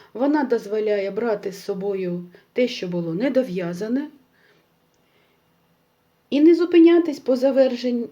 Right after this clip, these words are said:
по завершенні тижня іграшкового буму, а продовжувати гратися, поки ви не отримаєте готову роботу. Тому в мене є час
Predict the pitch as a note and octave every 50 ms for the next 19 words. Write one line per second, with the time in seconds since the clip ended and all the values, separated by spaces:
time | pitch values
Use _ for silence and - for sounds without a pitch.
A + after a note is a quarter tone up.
0 | - _ - A3 G#3+ A3+ A#3+ A#3 B3+ B3 B3 - - A#3+ A#3 A3+ A3+ G3 - B3
1 | A#3 A3+ G3+ G3+ A3 A3 G#3+ G#3 G#3 - _ _ _ _ _ _ _ _ - F#3+
2 | A#3 A3+ A3+ A3 - - A3+ A3+ G#3+ G#3 G#3 G#3 G3+ G3 G3 A#3+ D4+ E4+ F4+ D#4+
3 | C#4 B3 B3+ A#3 B3 G#3+ F3+ A#3+ C#4+ D#4+ D#4 - C#4 C4+ B3+ B3+ B3+ A#3+ A#3 -
4 | G#3 A3+ C4 C4+ - C#4 C4+ - B3+ B3 B3+ B3 - _ _ _ _ _ _ _
5 | _ _ _ _ _ _ _ _ _ _ _ _ _ _ _ _ _ _ _ _
6 | _ _ _ _ _ _ _ - A3 A#3 B3+ B3+ C4 B3 G#3+ B3 B3 A#3+ A3+ A3
7 | G#3+ G#3+ - A3+ C4+ C#4 C4+ C4 C4 C4 - A3+ G#3+ A3+ G#3+ A3 A#3 A#3+ A#3 A#3
8 | A3+ A#3 G3+ F#3+ F#3+ F3+ F3+ F#3+ F3+ - A#3+ B3 B3 A#3+ A3 A3 A3+ C4 C#4 C4
9 | A#3+ A#3 B3 C4 B3+ C4 - - F#3+ F#3 G3 B3 - - - -